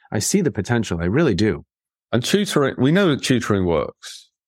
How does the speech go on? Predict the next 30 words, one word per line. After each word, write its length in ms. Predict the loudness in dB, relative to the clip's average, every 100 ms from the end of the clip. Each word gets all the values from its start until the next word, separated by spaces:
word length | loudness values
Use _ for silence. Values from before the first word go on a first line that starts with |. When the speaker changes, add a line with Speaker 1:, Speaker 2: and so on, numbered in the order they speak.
| _
Speaker 2:
The 160 | -2 -2
top 340 | 2 0 0
two 140 | 0 2
universities 1200 | 2 2 2 2 0 -4 -2 0 0 -4 -10 -14 _ _ -2
in 100 | 0
the 80 | 2
U 160 | 0
K 140 | 0 2 2
are 140 | 2
Oxford 300 | -2 -4 -6
and 100 | -4
Cambridge. 560 | -4 -6 -6 -16 _ -20 _ _ _ _ -6
And 340 | -2 0 2
one 140 | 2 2
of 40 |
the 80 | 4
reasons 560 | 4 4 2 2 0 0
that 100 | -2
they're 100 | -2
so 180 | 0 0
successful 840 | 0 -4 0 0 0 0 0 -2 -12 _ _ _
with 100 | -2
their 100 | 0
students 560 | 0 0 0 0 -4 -4
is 100 | 0
they 100 | 0
have 140 | 0
a 40 | -2
tutorial 520 | -6 -2 -2 0 -2
system. 440 | -4 -6 -8 -14